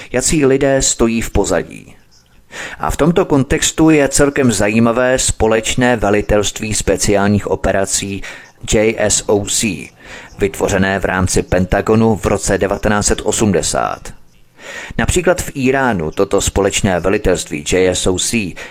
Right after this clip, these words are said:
navázalo kontakty s nejméně dvěma odbojovými skupinami, které se také podílejí na obchodování s drogami. Proč o tom ale hovořím?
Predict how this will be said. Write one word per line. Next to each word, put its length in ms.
navázalo 560
kontakty 680
s 120
nejméně 480
dvěma 460
odbojovými 680
skupinami, 680
které 300
se 160
také 360
podílejí 600
na 140
obchodování 800
s 60
drogami. 440
Proč 360
o 100
tom 340
ale 200
hovořím? 520